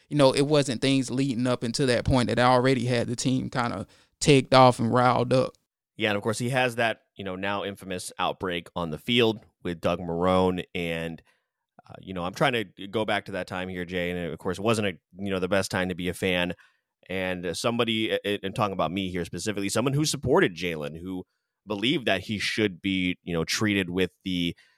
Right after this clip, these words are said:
Speaker 2: the respect that, uh, you know, a-, at least to, uh, at least a little bit more because of his status here in Jacksonville. I just talked about big fish, small pond kind of thing, but,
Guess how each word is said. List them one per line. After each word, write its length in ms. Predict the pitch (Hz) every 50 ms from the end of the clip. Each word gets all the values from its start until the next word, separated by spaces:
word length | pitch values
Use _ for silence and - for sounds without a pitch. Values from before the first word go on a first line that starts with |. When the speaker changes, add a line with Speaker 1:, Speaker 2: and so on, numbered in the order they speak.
| _ _ _ _ _
Speaker 2:
the 140 | - 76 90
respect 440 | 85 92 - - - 104 95 - -
that, 100 | 98 95
uh, 240 | 95 92 90 87 82 -
you 80 | - 90
know, 260 | 95 90 90 87 76 - -
a-, 140 | 90 -
at 180 | 107 101 - 120
least 340 | 120 123 123 120 - - -
to, 280 | - 104 104 98 95 107 -
uh, 100 | 110 107 -
at 80 | 120 139
least 180 | 160 175 -
a 60 | 160 139
little 160 | 156 160 151
bit 100 | 135 117
more 240 | 120 139 143 139 135
because 380 | 120 127 120 - 185 185 160
of 100 | 156 143
his 220 | 127 131 120 113 -
status 420 | - - 101 101 101 101 98 -
here 340 | - 104 98 95 95 95 - _ _ _ _ _ _ _
in 160 | - 101 101 101
Jacksonville. 440 | 92 101 98 98 - - 101 98
I 40 | 90
just 200 | 87 98 98 -
talked 200 | - 98 92 -
about 280 | 95 87 92 90 85 -
big 180 | 98 92 -
fish, 200 | - 95 90 -
small 220 | - 101 90 85 82
pond 320 | - 98 92 90 87 82
kind 160 | 85 87 85
of 80 | 87 -
thing, 320 | - 92 90 87 85 87 82 -
but, 180 | - 90 87